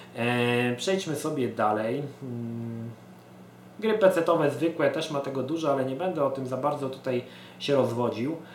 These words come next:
E, widzę, że też masz, e, Skyhooka z <laughs> Bioshock Infinity. Zastanawiam się tylko, czy, jaka jest, e, idea tego Skyhooka, bo ani tym, to nie ma żadnego właściwie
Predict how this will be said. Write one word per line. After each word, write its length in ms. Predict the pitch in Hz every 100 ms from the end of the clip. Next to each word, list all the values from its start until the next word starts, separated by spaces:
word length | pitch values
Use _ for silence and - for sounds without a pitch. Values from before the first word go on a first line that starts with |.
| - - -
E, 380 | 117 123 120 123
widzę, 240 | 156 180 165
że 140 | 190
też 240 | 190 190
masz, 440 | 147 151 156 - 143
e, 180 | 123 127
Skyhooka 880 | - 151 165 165 214 185 123 117 113 117
z 300 | 120 120 127 - - -
<laughs> 600 | 143 - - - 156 151 135
Bioshock 580 | 139 151 151 143 -
Infinity. 680 | 165 143 - 127 113 - 139 - - - -
Zastanawiam 540 | 131 151 175 175 170 151
się 120 | 156
tylko, 340 | 151 151 139
czy, 360 | 131 - 139 127
jaka 260 | 143 165 151
jest, 460 | 113 - - -
e, 20 | 123 120 120 120 - - - - - - -
idea 480 | 151 123 175 170 120
tego 220 | 113 113
Skyhooka, 560 | - 123 110 123 - 110
bo 140 | 113
ani 240 | 135 151 143
tym, 420 | 143 139 135 131
to 140 | - 143
nie 140 | 151
ma 140 | 151 139
żadnego 380 | 143 147 143
właściwie 600 | 139 139 - 135 139 135